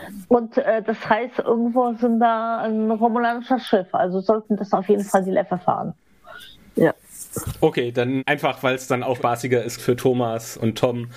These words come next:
Speaker 3: Wann immer ihr der Meinung seid, ihr wollt dem Außenteam was stecken, ihr habt Standleitung nach da unten und, äh,
Speaker 2: <laughs>
Speaker 3: könnt die beraten. Und,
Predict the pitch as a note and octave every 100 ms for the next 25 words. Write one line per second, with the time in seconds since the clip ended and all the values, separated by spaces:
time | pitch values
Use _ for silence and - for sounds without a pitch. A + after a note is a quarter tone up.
0 | - D3+ F#3 F#3+ F3+ D#3+ D3+ D3 E3 E3
1 | D#3 D#3 C3+ D3+ E3 C#3+ C#3 D3 D#3 E3
2 | D3+ C#3 - - D3+ E3 D3 C#3+ C#3+ C#3
3 | C#3 C3+ - - C3+ C3 A#2+ A#2+ A#2+ G#2
4 | G#2+ G2+ A2+ G2+ G#2 A2 G#2 F2 - -
5 | - - A2 A2 - - - A2+ G#2+ -
6 | - - F3+ F3+ D#3+ D3 B2+ B2 C3 A2+
7 | G2 - - - - A3+ C4+